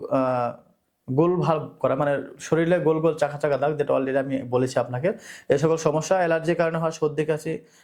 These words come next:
আহ, বা বমি, অনেক সময় শ্বাসকষ্ট, হ্যাঁচি হয়, এগুলো কিন্তু নির্মূল হবে। তবে বিশেষ করে যাদের স্কিনে চুলকাইলে ঘা হয়ে যায় অথবা দাউদ হয়ে যায়,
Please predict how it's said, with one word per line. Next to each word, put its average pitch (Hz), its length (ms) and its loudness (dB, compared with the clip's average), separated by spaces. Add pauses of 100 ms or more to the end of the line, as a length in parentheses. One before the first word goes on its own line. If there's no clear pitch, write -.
(120)
আহ, 135 300 0
বা 143 200 2
বমি, 156 460 0 (240)
অনেক 147 180 2
সময় 165 180 0
শ্বাসকষ্ট, 160 560 0
হ্যাঁচি 143 280 0
হয়, 160 200 0 (280)
এগুলো 151 280 2
কিন্তু 156 260 -2 (240)
নির্মূল 135 360 2
হবে। 123 140 -10 (360)
তবে 165 180 2
বিশেষ 190 380 2
করে 156 200 4 (380)
যাদের 151 240 2
স্কিনে 185 600 0
চুলকাইলে 175 520 2
ঘা 143 240 -2
হয়ে 151 220 2
যায় 127 220 0
অথবা 143 280 0
দাউদ 131 340 0
হয়ে 127 200 -4
যায়, 151 180 0